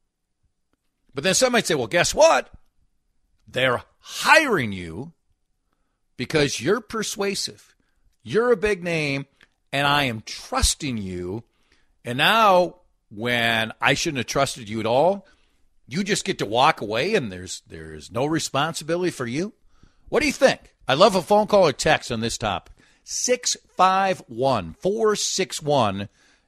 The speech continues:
nine two two six. That is the city's one talk and text line. One more time. <clears throat> Good phone call in the first hour. Love multiple calls on this topic and calls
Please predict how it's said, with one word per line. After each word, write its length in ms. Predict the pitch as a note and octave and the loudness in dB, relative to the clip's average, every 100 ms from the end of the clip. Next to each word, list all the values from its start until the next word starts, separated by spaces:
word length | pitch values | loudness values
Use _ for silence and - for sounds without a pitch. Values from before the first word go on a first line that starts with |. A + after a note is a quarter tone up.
| - | -2
nine 560 | C3+ D#3 B2+ A2+ C3 | 2 2 2 -2 -6
two 560 | - - F3 C#3+ A#2 C#3+ - | -8 -8 -6 -6 -6 -10 -12
two 360 | - C3+ D#3 | -10 -8 -8
six. 440 | - - G#3+ - - | -8 -4 -4 -6 -4
That 200 | D#3 F3 | -2 -2
is 140 | - | -6
the 140 | A#2+ | -8
city's 440 | - - G#3 A#3 E3+ | -4 0 0 0 -2
one 380 | E3+ B2+ A2 A#2 - _ - - | 2 2 2 -4 -12 _ -20 -14
talk 320 | - D3+ D3+ - | 0 4 4 2
and 100 | D3 | 0
text 300 | F3+ E3+ A#2 | 2 2 -2
line. 200 | F#2+ A2 | -2 2
One 140 | B3+ | 2
more 160 | C4+ A3 | 4 2
time. 220 | C3+ F2 _ _ _ _ - | 0 -2 _ _ _ _ -2
<clears throat> 420 | F3+ D3 F#2+ _ | -2 -2 -8 _
Good 160 | G3+ A3 | 2 4
phone 240 | A3 G#3+ | 4 2
call 500 | G3 G3+ G3+ G#3 G3 _ _ _ - | 4 6 6 4 -4 _ _ _ -6
in 100 | C3 | -6
the 60 | |
first 280 | - F3+ - | -2 -2 4
hour. 160 | F3+ D3+ | 4 6
Love 360 | F#3 G#3 G#2+ | 8 6 4
multiple 440 | A#2+ G3+ A#3 D3+ A#2+ | 2 2 2 -2 -8
calls 440 | - A#2 A2+ G#2+ - | 2 4 4 0 -6
on 120 | G#2+ | -4
this 180 | C3+ - | -4 -2
topic 460 | C#3+ C3 D3 - _ _ - | 0 0 -2 -6 _ _ -10
and 120 | C#3 | -8
calls 520 | - G#3 A3 G#3 - | -2 0 2 -2 -6